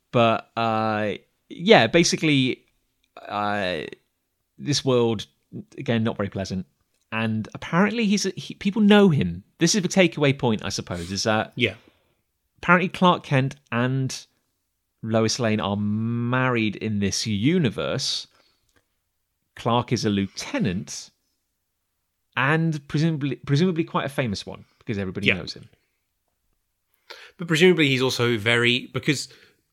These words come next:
Speaker 2: Kat says, "What's with the Wimp Act?" So presume, you know, he, Superman here has put on his normal, mild-mannered reporter Clark Kent guise, as it were.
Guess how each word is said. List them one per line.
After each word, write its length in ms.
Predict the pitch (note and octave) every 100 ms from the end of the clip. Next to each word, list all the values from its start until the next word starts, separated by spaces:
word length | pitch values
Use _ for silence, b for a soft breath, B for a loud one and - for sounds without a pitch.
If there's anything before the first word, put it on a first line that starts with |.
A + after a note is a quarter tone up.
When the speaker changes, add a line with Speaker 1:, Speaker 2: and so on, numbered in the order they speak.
| - -
Speaker 2:
Kat 200 | E3 E3
says, 220 | D#3 B2
"What's 200 | C#3+ C#3+
with 100 | B2
the 80 | B2
Wimp 280 | C#3+ B2+
Act?" 400 | G#2+ G2 - - - b b
So 160 | - C#3+
presume, 500 | C#3 B2+ D3+ D#3+ D3+
you 180 | - B3
know, 60 | D3
he, 320 | F3+ - - _ _
Superman 440 | - A3 F3 F3+ D3+
here 100 | C#3
has 120 | B2+
put 180 | D3+ B2+
on 120 | B2
his 140 | A#2+
normal, 480 | B2 B2+ B2 A#2 G#2+
mild-mannered 880 | A2+ G#2+ G2 F#2+ A2 F#2+ G2 F#2+ -
reporter 460 | A2 - B2+ G2 G2+
Clark 320 | - G#2+ -
Kent 400 | A#2+ G2 - - - b b _
guise, 600 | - A2 F2+ F2 F#2 - - b b b -
as 160 | F#2
it 120 | F#2
were. 360 | F#2 F2+ F2+